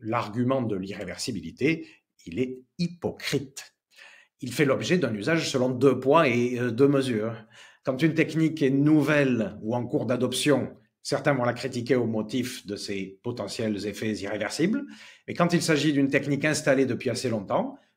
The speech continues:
eh bien, ces effets sont acceptés. Il en découle que l'irréversibilité n'est pas une condition pour qu'une technique soit considérée comme relevant du transhumanisme.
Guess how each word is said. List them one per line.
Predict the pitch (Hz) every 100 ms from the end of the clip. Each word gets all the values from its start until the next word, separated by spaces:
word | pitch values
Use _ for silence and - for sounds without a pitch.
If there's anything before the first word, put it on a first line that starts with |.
| _ 98
eh |
bien, | 95 110
ces | 131 123
effets | 92 151
sont | 165 151
acceptés. | 117 - - 80 - _ _ _ _ _ _ _ _ _
Il | - 92
en | 110
découle | 101 - 220 220 139 98 - _ -
que | 127
l'irréversibilité | 131 135 127 110 - - 117 107 107 254 226
n'est | 131 -
pas | - 247 180 - 101
une | 107 -
condition | 120 101 95 - 143 175 - _
pour | -
qu'une | - 113 95
technique | 101 - 127 139 110
soit | - -
considérée | - 117 - 123 117 117 - 127 123
comme | 117 113
relevant | 107 120 113 107 98 107
du | 98 90
transhumanisme. | - 95 95 92 90 85 82